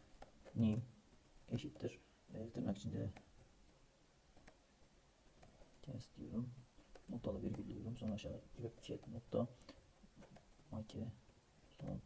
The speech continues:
deyip parantezle kapatıyorum. Sonra cat deyip nokta koyuyorum. Slap deyip parantezi açık kapa yaptıktan sonra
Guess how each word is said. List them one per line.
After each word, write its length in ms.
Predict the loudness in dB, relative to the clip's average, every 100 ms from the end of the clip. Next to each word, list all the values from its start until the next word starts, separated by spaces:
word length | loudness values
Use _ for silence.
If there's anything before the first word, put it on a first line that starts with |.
| -6 -16 -18 -20 -18 -18 -18 -20 -20 -20 -20 -20 -20 -20 -20 -8
deyip 220 | -2 0 -2 -6
parantezle 400 | -2 0 0 -2
kapatıyorum. 500 | -2 -2 0 0 0
Sonra 140 | 0 -2
cat 180 | 2 0 0 -2
deyip 220 | -2 -4
nokta 220 | -2 0
koyuyorum. 300 | 2 2 2 -2 -14 -14 -14 -16 -14
Slap 540 | -4 0 0 0 -2
deyip 140 | -2 -2 -14 -2
parantezi 420 | 0 2 0 -6 -8 -8
açık 160 | -2
kapa 140 | 0 2
yaptıktan 280 | 0 0 0
sonra 280 | 6 4